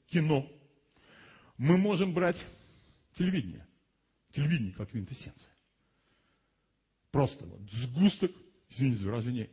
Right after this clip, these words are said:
мерзости в данном случае. Что до сложностей перевода,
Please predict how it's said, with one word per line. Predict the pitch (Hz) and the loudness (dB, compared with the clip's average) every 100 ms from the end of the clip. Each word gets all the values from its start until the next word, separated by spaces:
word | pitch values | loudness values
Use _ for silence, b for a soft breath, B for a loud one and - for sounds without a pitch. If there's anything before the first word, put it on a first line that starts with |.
| - | -8
мерзости | 123 131 123 92 82 76 - | 0 4 4 4 -8 -16 -18
в | 85 | -16
данном | 90 85 - | -14 -16 -18
случае. | - - - - _ b b b b b b b b b b b b _ _ _ _ _ _ _ _ _ _ _ _ _ _ _ _ _ _ _ _ _ _ _ _ _ _ _ _ _ _ _ _ | -20 -20 -20 -20 _ b b b b b b b b b b b b _ _ _ _ _ _ _ _ _ _ _ _ _ _ _ _ _ _ _ _ _ _ _ _ _ _ _ _ _ _ _ _
Что | - - - 226 226 175 - - b b b b b b b b b _ | -8 -8 0 2 4 2 0 -8 b b b b b b b b b _
до | 120 151 135 - | 2 4 4 -2
сложностей | - - 226 311 302 226 - | -8 -2 0 2 0 -2 -2
перевода, | 117 117 110 113 101 80 | -4 -2 -2 -2 -6 -10